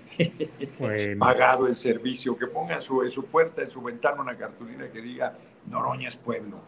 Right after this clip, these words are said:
Speaker 1: Y si en
Speaker 2: Órale.
Speaker 1: agosto, a veintisiete de agosto, tenemos un millón de hogares con eso, logramos la hazaña, vamos a ganar la coordinación
Speaker 2: Órale.
Speaker 1: nacional. Te agradezco mucho, Julio, como siempre.
Speaker 2: Al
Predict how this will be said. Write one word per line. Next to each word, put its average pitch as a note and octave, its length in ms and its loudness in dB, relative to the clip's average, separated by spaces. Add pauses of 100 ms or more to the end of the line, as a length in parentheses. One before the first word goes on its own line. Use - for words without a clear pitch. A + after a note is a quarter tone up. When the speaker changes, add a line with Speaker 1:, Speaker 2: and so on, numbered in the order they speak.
(240)
Speaker 1:
Y A#2 180 0
si B2 260 2
en A#2 120 6
Speaker 2:
Órale. A2+ 280 2
Speaker 1:
agosto, C#3 800 8
a G#2 60 6
veintisiete A#2 720 -2
de B2+ 80 2
agosto, D#3 340 -6
tenemos D#3+ 300 -10
un E3+ 160 -6
millón D#3 380 -2
de C3+ 60 -8
hogares C3 380 -4
con A2 240 -12
eso, C3+ 240 -10 (640)
logramos B2 520 4
la F#2 180 0
hazaña, F2+ 460 -6
vamos A#2 360 -2
a D#2+ 220 0 (240)
ganar G#2+ 340 -8 (380)
la - 160 -8
coordinación G2+ 600 -4
Speaker 2:
Órale. - 200 -20 (320)
Speaker 1:
nacional. - 0 - (260)
Te D#3+ 80 6
agradezco F3 480 4
mucho, E3 340 2
Julio, B2 300 0
como A#2+ 240 4
siempre. C3+ 220 4
Speaker 2:
Al - 40 -10